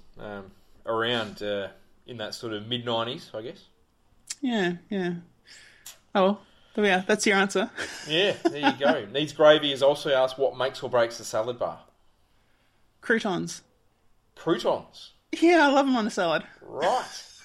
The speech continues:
Speaker 1: Oh, look, croutons on salad is incredible. Gotta
Speaker 2: Yeah,
Speaker 1: agree
Speaker 2: yeah.
Speaker 1: there.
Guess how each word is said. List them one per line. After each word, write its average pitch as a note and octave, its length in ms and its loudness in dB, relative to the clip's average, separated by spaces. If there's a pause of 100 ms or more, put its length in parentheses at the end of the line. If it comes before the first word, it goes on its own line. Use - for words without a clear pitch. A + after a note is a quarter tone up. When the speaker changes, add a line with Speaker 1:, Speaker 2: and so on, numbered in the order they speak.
(240)
Speaker 1:
Oh, - 220 6
look, C#3+ 260 0
croutons C3+ 420 -2
on G2+ 220 -8
salad A#2 280 -2
is F#2 80 -18
incredible. G2+ 460 -12 (720)
Gotta A#3+ 140 0
Speaker 2:
Yeah, A3 240 2
Speaker 1:
agree E3+ 140 -4
Speaker 2:
yeah. A#2 60 -4
Speaker 1:
there. - 120 -14